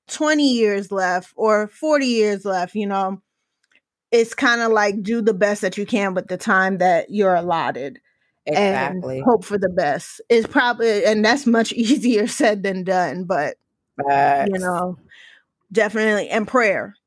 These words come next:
Speaker 1: Prayer
Speaker 2: Yep.
Speaker 1: works.
Speaker 2: Yes, yes.
Speaker 1: Even if it's to alleviate his pain, 'cause I know she don't want, oh God, I don't even wanna.
Speaker 2: We're not even gonna talk in that negative.
Speaker 1: Woo!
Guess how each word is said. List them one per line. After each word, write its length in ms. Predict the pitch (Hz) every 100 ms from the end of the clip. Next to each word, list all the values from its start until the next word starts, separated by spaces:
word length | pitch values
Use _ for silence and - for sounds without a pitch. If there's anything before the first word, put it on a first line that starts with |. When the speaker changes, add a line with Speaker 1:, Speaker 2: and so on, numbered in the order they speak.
| _
Speaker 1:
Prayer 260 | - 220 208
Speaker 2:
Yep. 60 |
Speaker 1:
works. 500 | 185 226 - - - _ _ -
Speaker 2:
Yes, 560 | 170 220 247 - - - -
yes. 600 | 185 214 208 - - - _ _ _ _ -
Speaker 1:
Even 280 | 214 233 240
if 140 | 226
it's 380 | 226 214 - -
to 200 | - 233
alleviate 540 | 202 214 208 208 202 196
his 220 | 196 190
pain, 500 | - 214 185 165 180
'cause 180 | 180 196
I 80 | 196
know 120 | 190
she 160 | 190 208
don't 220 | 190 180
want, 240 | 185 180 208
oh 240 | 233 196
God, 340 | - 123 - - _ 269
I 60 |
don't 160 | 202 190
even 140 | 175 175
wanna. 320 | 160 147 147 -
Speaker 2:
We're 140 | 202
not 140 | 233 196
even 180 | 156
gonna 240 | 156 151 151 _ -
talk 280 | - 208 208
in 80 | 165
that 180 | 160 160
negative. 460 | 156 160 202 147
Speaker 1:
Woo! 100 | 349